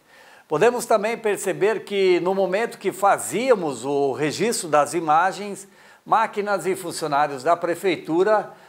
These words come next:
esforçavam-se para melhorar o aspecto do cenário deplorável das ruas, colocando pó de brita e outros materiais com a máquina niveladora, tentando amenizar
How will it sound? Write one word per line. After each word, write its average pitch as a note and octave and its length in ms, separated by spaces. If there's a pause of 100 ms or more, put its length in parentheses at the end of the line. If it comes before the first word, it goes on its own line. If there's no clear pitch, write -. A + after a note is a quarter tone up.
(100)
esforçavam-se E3 1120
para D#3 360
melhorar F#3+ 760
o F#3 120
aspecto F3 760
do D3+ 140
cenário D3+ 480
deplorável F3 680
das F#3 260
ruas, A3 440 (380)
colocando G#3 760
pó E3+ 300
de F#3+ 140
brita F#3+ 760 (180)
e B2 180
outros D#3+ 420
materiais D3+ 1000 (400)
com A#3 220
a A3 80
máquina E3 480
niveladora, D#3 720 (520)
tentando G3+ 440
amenizar F3+ 800